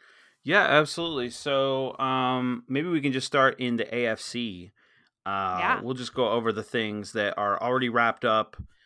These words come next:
Speaker 1: uh, and then we can touch on, um, teams that are still fighting to get in or are holding a spot right now and fighting not to lose it. So you've got the Chiefs that already won their division. Um, they are,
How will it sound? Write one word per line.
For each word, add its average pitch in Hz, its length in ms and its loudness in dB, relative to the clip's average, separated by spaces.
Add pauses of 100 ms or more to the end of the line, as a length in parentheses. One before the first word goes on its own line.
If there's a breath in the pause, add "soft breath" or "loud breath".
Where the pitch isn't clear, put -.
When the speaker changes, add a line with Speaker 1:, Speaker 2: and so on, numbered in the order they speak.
(320 soft breath)
Speaker 1:
uh, 95 400 -4
and 104 200 -10
then 101 200 -8
we 101 80 -12
can 98 160 -14
touch 98 400 -10
on, 87 600 -10
um, 80 640 -12 (480)
teams 104 340 -10
that 95 120 -6
are - 60 -8
still 98 220 -8
fighting 95 280 -8
to 98 80 -10
get 92 180 -8
in 87 360 -10
or 82 420 -10
are 85 160 -6
holding 127 320 0
a 104 40 -4
spot 110 320 2
right 107 200 -2
now 101 320 -4
and 95 160 -10
fighting 95 300 -6
not 85 140 -10
to 92 100 -16
lose 90 260 -14
it. - 160 -16
So - 160 -8
you've 120 160 -8
got 147 140 -2
the 120 60 -14
Chiefs - 540 -6 (460 loud breath)
that 104 240 0
already 160 240 4
won 139 200 2
their 131 120 4
division. 107 720 -2 (100)
Um, 92 720 -6
they 104 460 -4
are, 90 720 -6